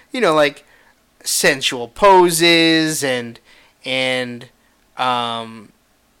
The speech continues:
'cause I remember one part where she's pumping gas and some guy was staring at her, and then 'cause she, just to flirt with the guy, I think she was kinda, like, wiggling her butt, and when, when, uh, when he kinda looked and winked,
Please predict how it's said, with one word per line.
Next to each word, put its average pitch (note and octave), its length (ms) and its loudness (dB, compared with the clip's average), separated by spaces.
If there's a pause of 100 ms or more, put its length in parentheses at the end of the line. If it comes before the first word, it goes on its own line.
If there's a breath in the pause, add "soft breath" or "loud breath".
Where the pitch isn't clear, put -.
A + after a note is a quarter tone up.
(640)
'cause - 180 -6
I D3 60 4
remember D3+ 280 0
one D3+ 200 0
part D3 200 0
where C#3+ 100 -2
she's C#3+ 200 -6
pumping C#3+ 360 -4
gas C#3+ 360 -2
and C3+ 100 -12
some C#3 200 -6
guy C3+ 180 0
was B2+ 160 -6
staring C#3+ 460 -2
at C#3 180 0
her, C3+ 240 -2 (360 loud breath)
and C3+ 140 -8
then C3+ 100 -6
'cause C3+ 220 -10
she, C3 380 -4 (300 soft breath)
just - 240 -6
to C#3+ 120 2
flirt D#3 380 -4
with D#3 160 -4
the D3 60 -4
guy, C#3+ 440 2
I C#3 60 -2
think C#3 340 -8
she - 140 -8
was C#3 200 -6
kinda, C#3+ 200 -4
like, B2+ 180 -6
wiggling C#3+ 440 -4
her C#3+ 140 -2
butt, C#3 480 -2 (340 soft breath)
and C3+ 240 -6
when, C3+ 300 -4
when, C3+ 300 -6
uh, B2+ 340 -4
when C3 200 -8
he C3+ 160 -10
kinda C3 260 -6
looked C#3 340 -2
and B2 160 -10
winked, C#3+ 380 -6